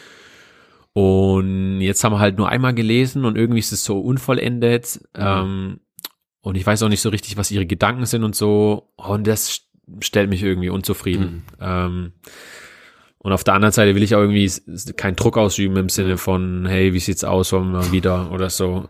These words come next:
Speaker 1: ähm, hättet ihr
Speaker 2: Ja.
Speaker 1: Bock? So, ich, weil ich mir, ich wünsch, dass es von ihnen kommt, so.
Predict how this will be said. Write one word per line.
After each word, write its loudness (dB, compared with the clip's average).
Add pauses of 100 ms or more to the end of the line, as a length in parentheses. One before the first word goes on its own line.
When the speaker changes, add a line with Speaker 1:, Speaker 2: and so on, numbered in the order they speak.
(100)
Speaker 1:
ähm, 0
hättet 0
ihr 2
Speaker 2:
Ja. -4
Speaker 1:
Bock? 0 (520)
So, -2
ich, -2
weil 4
ich -4
mir, 4
ich -2
wünsch, 0
dass 0
es -4
von 0
ihnen -2
kommt, -4
so. -10